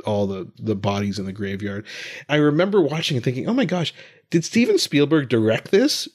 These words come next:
Because he, it says he didn't, but it's such a Spielberg type movie, uh, just a bit more on the horror end of things.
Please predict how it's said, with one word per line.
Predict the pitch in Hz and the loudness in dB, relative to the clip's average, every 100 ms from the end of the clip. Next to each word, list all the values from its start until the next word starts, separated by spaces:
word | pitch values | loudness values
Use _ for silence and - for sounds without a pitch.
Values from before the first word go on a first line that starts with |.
| _ - | _ -4
Because | - 151 - | 2 2 2
he, | 156 110 - | 0 0 2
it | 147 - | 2 2
says | 214 247 | 2 2
he | 202 | 0
didn't, | 120 208 165 92 - | 2 2 2 -2 -4
but | - 123 - | 2 2 2
it's | 139 - | -2 0
such | - - - 185 185 | -2 0 2 4 4
a | |
Spielberg | 151 - 151 147 143 139 | 0 0 2 4 4 0
type | - 127 - - - | 2 0 0 -6 -4
movie, | 127 143 170 98 107 - - - - | 4 4 4 0 -2 -8 -14 -10 -2
uh, | 117 | 0
just | 127 | 2
a | 120 | 4
bit | 131 | 4
more | 127 123 | 4 4
on | 110 | 4
the | 107 | 2
horror | 127 127 123 107 104 - | 4 4 6 4 2 0
end | 127 113 101 | 0 0 -2
of | 104 | 0
things. | 117 98 95 | 0 0 -2